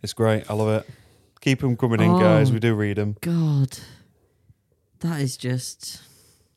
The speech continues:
Speaker 2: I don't know what to say.
Speaker 1: Yep.
Speaker 2: Guess we're moving on. <laughs>
Speaker 1: Absolutely. It's, it's your favourite part.
Speaker 2: It is. It's your strong opinion of the week,
Speaker 1: It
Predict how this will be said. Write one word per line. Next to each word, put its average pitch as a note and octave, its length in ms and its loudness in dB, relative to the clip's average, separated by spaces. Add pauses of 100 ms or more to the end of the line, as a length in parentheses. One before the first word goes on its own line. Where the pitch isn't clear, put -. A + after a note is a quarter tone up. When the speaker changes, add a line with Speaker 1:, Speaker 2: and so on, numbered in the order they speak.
(1900)
Speaker 2:
I G3+ 60 -2
don't B3 120 4
know F3+ 60 4
what E3 120 0
to C3 120 -2
say. C#3 600 2
Speaker 1:
Yep. A2 320 -4 (1600)
Speaker 2:
Guess C#3+ 140 0
we're C3 60 2
moving B2+ 280 2
on. D#3 260 0 (180)
<laughs> - 200 0
Speaker 1:
Absolutely. B2 640 2 (180)
It's, A#2 260 -4
it's D3 160 -4
your F#3 160 6
favourite B2 360 0
part. D3+ 440 0
Speaker 2:
It D3+ 140 -2
is. D#3+ 320 4
It's B2+ 140 -6
your D#3 120 2
strong B2+ 220 -6
opinion B2 360 -6
of A2+ 60 -6
the B2+ 80 -4
week, F#3+ 220 -4
Speaker 1:
It - 40 -16